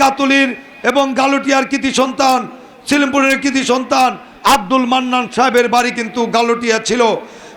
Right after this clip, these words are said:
সেই গালুটিয়া এবং সুবর্ণতলী এক কেন্দ্র, সেই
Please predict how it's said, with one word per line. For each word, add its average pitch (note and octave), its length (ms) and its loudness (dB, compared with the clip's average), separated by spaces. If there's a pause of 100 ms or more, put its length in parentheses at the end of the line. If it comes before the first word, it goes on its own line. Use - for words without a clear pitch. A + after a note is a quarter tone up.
সেই C4+ 160 4 (120)
গালুটিয়া D4+ 420 2
এবং D4 160 2
সুবর্ণতলী D4+ 760 0 (520)
এক D#4 80 0 (140)
কেন্দ্র, D4+ 260 2 (520)
সেই C4 180 4